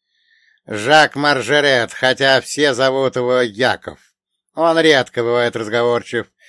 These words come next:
но он и его сотня — личная охрана царя Дмитрия Иоанновича». «О, каких людей послали за мной!» — хмыкнул я. «Личный писарь царя и его охранник».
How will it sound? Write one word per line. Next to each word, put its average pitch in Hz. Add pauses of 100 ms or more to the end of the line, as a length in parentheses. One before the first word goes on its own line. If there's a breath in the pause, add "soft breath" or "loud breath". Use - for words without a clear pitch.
(300 loud breath)
но 151 (180)
он 151
и 156
его 143
сотня — 143
личная 131
охрана 127
царя 127
Дмитрия 123
Иоанновича». 98 (1500)
«О, 123
каких 123
людей 117
послали 92
за 82
мной!» — 82
хмыкнул 87
я. 85 (360 soft breath)
«Личный 113
писарь 120
царя 107
и 107
его 98
охранник». 95